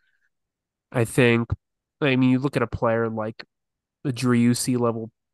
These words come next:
talent. I think that's the kind of profile we need. Someone who could sit on that wing spot and kinda do a bit of everything. He could get him behind. He could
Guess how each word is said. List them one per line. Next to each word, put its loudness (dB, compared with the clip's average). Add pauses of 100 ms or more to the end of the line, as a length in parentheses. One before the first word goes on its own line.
(100)
talent. -6
I -6
think -6
that's -4
the -12
kind -4
of -6 (320)
profile 0
we -2
need. -4
Someone -6
who -6
could -8
sit -4
on 0
that -4
wing -8
spot -6 (800)
and -6 (160)
kinda 0
do 0
a 0
bit 2
of 0
everything. -4
He -10
could -12 (100)
get -6
him -10
behind. -6
He -10
could -10